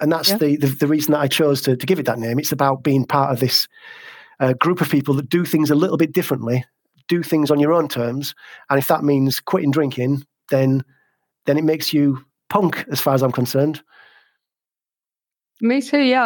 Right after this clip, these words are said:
Speaker 2: I
Speaker 1: Yeah,
Speaker 2: think pe-,
Speaker 1: and I love
Speaker 2: uh,
Speaker 1: that.
Speaker 2: if we give up drinking, we're being rebellious, aren't we? You know, because everybody drinks these days. So
Speaker 1: Exactly
Speaker 2: I say
Speaker 1: that.
Speaker 2: to people, "You need to be a rebel. Be a rebel, not a sheep." <laughs>
Speaker 1: Absolutely. I love that. Be a rebel,
Speaker 2: Because
Speaker 1: not a
Speaker 2: when,
Speaker 1: sheep.
Speaker 2: when I started drinking,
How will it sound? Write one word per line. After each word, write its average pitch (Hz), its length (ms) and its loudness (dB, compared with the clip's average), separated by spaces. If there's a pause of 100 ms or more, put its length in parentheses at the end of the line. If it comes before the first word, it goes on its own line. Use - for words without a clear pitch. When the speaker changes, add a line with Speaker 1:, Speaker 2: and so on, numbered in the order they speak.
Speaker 2:
I - 60 0
Speaker 1:
Yeah, 240 40 2
Speaker 2:
think 208 320 0
pe-, 240 60 0
Speaker 1:
and 156 100 2
I 165 40 4
love 180 200 0
Speaker 2:
uh, 127 40 4
Speaker 1:
that. 131 100 2
Speaker 2:
if - 160 -4
we 277 100 2
give 247 200 0
up 185 180 0
drinking, 214 500 0
we're 196 220 2
being 254 220 2
rebellious, 214 720 0
aren't 214 220 -2
we? 139 240 -2 (160)
You 208 80 -2
know, 202 320 -2
because 202 320 0
everybody 226 560 0
drinks 156 440 -2
these 160 260 -2
days. - 420 -2
So - 140 -4
Speaker 1:
Exactly 190 460 0
Speaker 2:
I - 20 0
say 226 160 0
Speaker 1:
that. 226 80 -6
Speaker 2:
to 226 100 0
people, 185 440 -2
"You 175 120 -2
need 202 260 0
to - 100 -2
be 185 160 0
a 175 100 2
rebel. 196 500 0 (380)
Be 247 120 2
a 262 60 0
rebel, 202 380 0
not 190 320 0
a - 20 -4
sheep." - 480 -6 (140)
<laughs> - 280 -12
Speaker 1:
Absolutely. 170 580 0
I 131 40 0
love 170 240 0
that. 147 220 -2 (120)
Be 165 100 -2
a 151 40 2
rebel, 170 240 0
Speaker 2:
Because 233 160 -2
Speaker 1:
not 214 60 -2
a - 20 0
Speaker 2:
when, 240 160 0
Speaker 1:
sheep. - 80 -18
Speaker 2:
when 240 160 0
I 285 140 0
started 262 640 -2
drinking, 190 580 -2